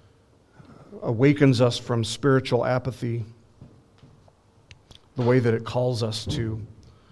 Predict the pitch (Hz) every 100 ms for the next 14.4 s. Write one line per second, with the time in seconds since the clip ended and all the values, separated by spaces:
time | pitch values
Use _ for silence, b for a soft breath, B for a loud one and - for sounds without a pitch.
0 | b b - 120 - 135 127 110 107 -
1 | - - _ _ _ _ b b b b
2 | b b 127 123 - 120 123 127 131 117
3 | 117 110 127 127 110 - 117 - 135 127
4 | 123 - - - b b b b b b
5 | _ 359 381 117 120 135 143 143 - -
6 | 151 139 131 131 123 127 123 120 117 127
7 | - 131 131 - 123 117 113 - 139 127
8 | 123 - 143 139 120 110 113 B B B
9 | 127 127 120 120 117 117 117 110 104 98
10 | - 143 139 135 - 117 110 120 110 110
11 | 110 120 117 113 120 113 113 113 123 120
12 | 110 107 - - _ _ b b b b
13 | b b b - 123 135 131 123 123 123
14 | 123 107 113